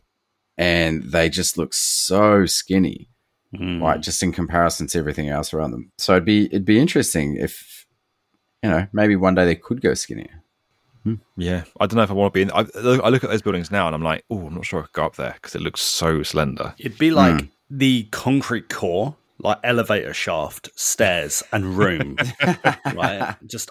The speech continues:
Speaker 2: up. There is a really skinny, I know it's, we're going, going off a little bit, but there is a really similar skinny tower being built in Melbourne, isn't there?
Speaker 3: There is.
Speaker 2: Right.
Speaker 3: Yes. A-,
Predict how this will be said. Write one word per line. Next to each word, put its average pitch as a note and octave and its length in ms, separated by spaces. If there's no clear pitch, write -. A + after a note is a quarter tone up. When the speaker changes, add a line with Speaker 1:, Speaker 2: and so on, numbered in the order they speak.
Speaker 2:
up. G2 300
There C#4+ 200
is E4+ 140
a B3+ 80
really F#3+ 320
skinny, D3+ 580
I C3+ 120
know C#3+ 180
it's, A#2 320
we're A#2 140
going, G#2+ 260
going A2 200
off G2+ 160
a G2+ 60
little F#2+ 200
bit, F2 200
but F2+ 220
there D#3+ 180
is D#3+ 100
a A#2 80
really G2+ 300
similar G2 480
skinny E2 440
tower G2 300
being F2+ 200
built F#2 200
in E2+ 120
Melbourne, E2 400
isn't - 240
there? D2+ 240
Speaker 3:
There F#2 200
is. F#2+ 460
Speaker 2:
Right. G#2 240
Speaker 3:
Yes. E2+ 320
A-, G#2+ 160